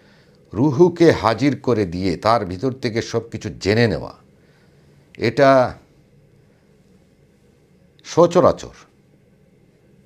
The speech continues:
সচরাচর কি বলবো, আমার জানা মতো আজ পর্যন্ত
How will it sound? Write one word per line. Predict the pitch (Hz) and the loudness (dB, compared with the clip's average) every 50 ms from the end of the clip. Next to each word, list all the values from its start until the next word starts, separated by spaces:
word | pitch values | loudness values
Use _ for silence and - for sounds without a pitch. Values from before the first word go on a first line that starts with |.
| _ - | _ -6
সচরাচর | - - 175 175 170 202 190 190 180 - 127 - - | -2 0 0 2 2 2 2 2 2 0 -2 -4 -6
কি | 107 90 | -8 -8
বলবো, | 76 73 69 58 58 - - - | -8 -8 -8 -10 -12 -16 -10 -2
আমার | - 123 147 160 175 180 175 127 | 0 2 2 4 2 2 2 2
জানা | 113 117 131 156 165 160 | 2 2 2 2 0 0
মতো | 156 151 - 156 147 117 113 123 | 0 0 2 2 2 2 2 0
আজ | 135 131 - | -2 -2 -6
পর্যন্ত | - - 113 90 80 95 92 82 | -6 -6 -6 -4 -4 -6 -6 -6